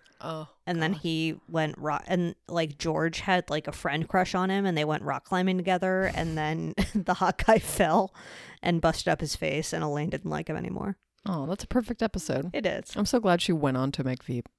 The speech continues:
Speaker 1: even though it probably is not held up.
Speaker 2: It has.
Speaker 1: I mean, it's funny.
Speaker 2: I've watched it.
Speaker 1: It's hilarious, but,
Speaker 2: I've
Speaker 1: like,
Speaker 2: rewatched
Speaker 1: it's still
Speaker 2: it,
Speaker 1: a little
Speaker 2: and
Speaker 1: problematic.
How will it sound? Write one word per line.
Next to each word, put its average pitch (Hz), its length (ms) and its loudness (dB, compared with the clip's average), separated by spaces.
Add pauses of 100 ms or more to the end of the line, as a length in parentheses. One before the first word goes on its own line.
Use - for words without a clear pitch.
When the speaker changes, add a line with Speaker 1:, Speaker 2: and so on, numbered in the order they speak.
(120)
Speaker 1:
even 135 240 -4
though 123 320 -2 (320)
it - 220 -4
probably 143 600 2
is 131 400 -8 (880)
not 156 220 -6
held 135 260 -4
up. - 220 -8 (640)
Speaker 2:
It 269 140 8
has. - 300 -4
Speaker 1:
I 190 100 8
mean, 208 120 8
it's - 140 0
funny. 165 580 2
Speaker 2:
I've 214 200 6
watched 175 400 4
it. 175 120 6
Speaker 1:
It's - 240 0
hilarious, 156 580 2
but, 196 100 8
Speaker 2:
I've 233 100 6
Speaker 1:
like, 143 160 4
Speaker 2:
rewatched 196 320 6
Speaker 1:
it's 208 100 0
still - 200 8
Speaker 2:
it, - 20 10
Speaker 1:
a 196 40 8
little 160 200 8
Speaker 2:
and 185 80 4
Speaker 1:
problematic. 170 460 2